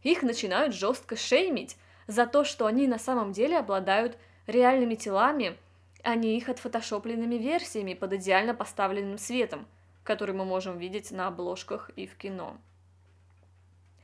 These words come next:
Именно масс-медиа несет ответственность за то, что допустимым и красивым стали считать лишь определенный тип фигур и внешности.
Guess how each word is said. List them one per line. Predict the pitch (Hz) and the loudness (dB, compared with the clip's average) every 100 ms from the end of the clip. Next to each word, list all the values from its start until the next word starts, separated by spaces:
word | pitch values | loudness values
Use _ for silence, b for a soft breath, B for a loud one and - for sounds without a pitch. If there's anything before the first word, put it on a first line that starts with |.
| B B B - | B B B -2
Именно | 381 403 359 285 | 0 2 2 4
масс-медиа | 226 262 - 208 262 226 196 175 | 2 2 -2 -2 0 0 0 -2
несет | 190 - 214 | -6 -4 -2
ответственность | 214 202 190 247 - 202 190 | -2 0 -2 -2 -6 -8 -6
за | 190 190 | -4 -4
то, | - 285 339 - B B _ | -2 0 0 -2 B B _
что | - - 247 214 | -6 0 2 4
допустимым | 208 226 254 - - 285 285 208 190 - | 2 -2 -4 -6 -4 0 2 0 -4 -4
и | 247 | -4
красивым | 240 208 190 - 254 339 285 170 - _ | -2 -2 -2 -4 -2 0 0 -4 -12 _
стали | - - 240 220 | -2 2 2 2
считать | - 196 269 320 - | -6 0 0 0 -6
лишь | 233 277 349 | 0 2 2
определенный | 330 - 240 208 196 220 262 233 | 0 0 -2 0 0 2 0 0
тип | - 214 | -4 -8
фигур | - 185 185 285 339 - | -6 -6 -2 -4 -4 -6
и | 220 | -2
внешности. | 220 190 - 190 - - | -2 -2 -4 -10 -12 -12